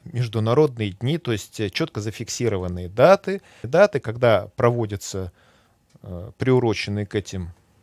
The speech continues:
датам какие-то мероприятия, притом на международном уровне, да? А здесь вот подчеркиваю именно праздник. И инициатором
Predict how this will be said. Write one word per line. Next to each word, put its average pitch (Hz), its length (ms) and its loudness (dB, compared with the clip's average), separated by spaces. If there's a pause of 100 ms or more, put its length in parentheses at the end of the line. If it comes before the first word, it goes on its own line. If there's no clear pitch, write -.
(120)
датам 92 540 -2 (220)
какие-то 98 400 -10
мероприятия, 143 880 4
притом 123 300 -4
на 135 40 2
международном 165 760 0
уровне, 107 320 -8
да? 139 160 -6 (640)
А 113 340 6 (800)
здесь 143 440 0
вот - 140 0 (280)
подчеркиваю 113 640 -2 (100)
именно 110 440 -6
праздник. 107 680 -2 (380)
И 120 320 0 (520)
инициатором 170 920 0